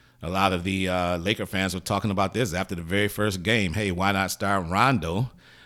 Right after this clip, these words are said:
Let him get that offense flowing smoothly." Rondo, I'm speaking of. And then when it's time to sit Rondo, then you bring in Westbrook off the bench, and then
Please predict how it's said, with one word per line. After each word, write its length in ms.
Let 180
him 100
get 200
that 220
offense 500
flowing 440
smoothly." 600
Rondo, 480
I'm 120
speaking 420
of. 240
And 140
then 160
when 100
it's 100
time 280
to 60
sit 220
Rondo, 580
then 140
you 80
bring 220
in 180
Westbrook 480
off 220
the 60
bench, 360
and 160
then 320